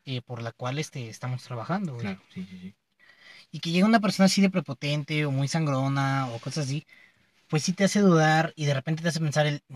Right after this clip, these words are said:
Speaker 1: "¿en serio necesito esto, güey?".
Speaker 2: Claro, sí.
Speaker 1: O sea, "¿en serio necesito,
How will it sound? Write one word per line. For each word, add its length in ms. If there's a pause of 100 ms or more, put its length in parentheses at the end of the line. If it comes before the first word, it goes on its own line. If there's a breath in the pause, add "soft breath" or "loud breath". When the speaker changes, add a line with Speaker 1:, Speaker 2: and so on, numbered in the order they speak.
(140)
Speaker 1:
"¿en 120
serio 220
necesito 420
esto, 260
güey?". 140 (260)
Speaker 2:
Claro, 240 (160)
sí. 100 (320 soft breath)
Speaker 1:
O 20
sea, 120
"¿en 80
serio 220
necesito, 840